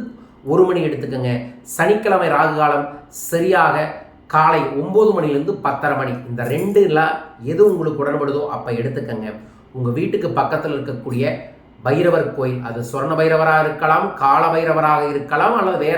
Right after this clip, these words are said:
ஏதாவது பைரவர் கோயிலாக இருக்கலாம். இப்போ மலேசியா பத்துமலை முருகன் கோயிலுக்கு பக்கத்துல இருக்கக்கூடிய தன ஆகர்ஷண பைரவர் வச்சிருக்காங்க, சூப்பரான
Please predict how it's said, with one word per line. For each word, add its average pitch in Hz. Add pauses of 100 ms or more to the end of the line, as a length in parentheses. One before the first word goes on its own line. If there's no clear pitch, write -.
ஏதாவது 175
பைரவர் 165
கோயிலாக 143
இருக்கலாம். 117 (520)
இப்போ 139 (600)
மலேசியா 175 (600)
பத்துமலை 180
முருகன் 185
கோயிலுக்கு 156
பக்கத்துல 156
இருக்கக்கூடிய 151 (100)
தன 156 (240)
ஆகர்ஷண 190 (580)
பைரவர் 165
வச்சிருக்காங்க, 110 (100)
சூப்பரான 156